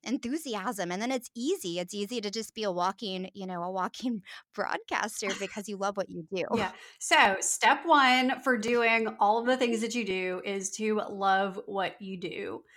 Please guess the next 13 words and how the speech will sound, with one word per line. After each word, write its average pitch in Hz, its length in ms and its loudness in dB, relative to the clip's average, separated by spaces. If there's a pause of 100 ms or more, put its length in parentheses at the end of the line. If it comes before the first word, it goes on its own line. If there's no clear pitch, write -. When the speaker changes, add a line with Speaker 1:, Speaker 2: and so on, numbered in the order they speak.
(120)
Speaker 1:
Yes, - 300 -14 (560)
totally. - 380 0 (200)
<laughs> - 180 -20
Speaker 2:
Let's, 392 640 4
let's - 340 4
see. 208 180 2
What 339 340 4
would 415 160 2
step 302 640 0
two 220 440 0
be? 139 500 -8
And 262 280 4
Amy, 311 420 4